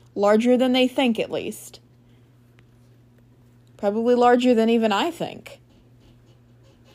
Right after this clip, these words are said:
<clears throat> They have no plans to fix it. And here's the thing. The third-party clients that a lot of us use that are optimized for accessibility,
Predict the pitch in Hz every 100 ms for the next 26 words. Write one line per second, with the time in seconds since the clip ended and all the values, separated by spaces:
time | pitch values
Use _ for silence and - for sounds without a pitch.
0 | - _ _ _ _ _ - - 285 254
1 | 240 - _ _ _ _ _ _ _ _
2 | _ _ _ - - - _ 202 226 240
3 | 202 190 180 180 196 - 339 381 - 427
4 | - 294 - - 226 - _ _ _ _
5 | _ _ _ _ _ _ _ _ _ _
6 | _ _ _ _ _ _ _ 277 320 403
7 | 381 349 330 240 165 208 - _ _ _
8 | _ - - - - - - - 208 214
9 | 254 349 466 403 403 381 - 330 320 311
10 | 311 302 269 247 233 226 233 226 220 190
11 | 190 202 208 208 220 - 294 320 - 311
12 | 277 262 262 - - 254 247 247 202 -
13 | 220 294 294 190 -